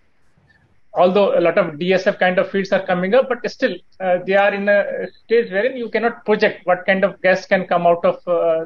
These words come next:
those fields. So we have to depend upon R L N G, but what I'm saying, despite our dependence on R L N G and the ability of the P N G players to pass on the prices, the ebitda margins would continue in a decent range. Uh, see,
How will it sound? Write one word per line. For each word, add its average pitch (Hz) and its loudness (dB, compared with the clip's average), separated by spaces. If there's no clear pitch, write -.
those 165 -2
fields. - -10
So - 2
we 214 -4
have 240 2
to 285 -6
depend 240 0
upon 240 -6
R 214 0
L 226 -2
N 233 -6
G, 294 -8
but 262 0
what 214 0
I'm 247 0
saying, 285 -10
despite 240 -2
our 220 -2
dependence 220 -4
on 247 -6
R 180 -2
L 180 0
N 202 -2
G 190 -6
and 202 -4
the 185 -4
ability 214 -4
of 196 -2
the 214 -8
P 196 -8
N 196 -4
G 202 -10
players 196 -6
to 214 -14
pass 160 -2
on 190 -8
the 185 -10
prices, 156 -4
the 247 -10
ebitda 233 -2
margins 226 -2
would 226 -8
continue 240 -6
in 226 -4
a - -10
decent 175 -4
range. 160 -4
Uh, - -4
see, 208 -8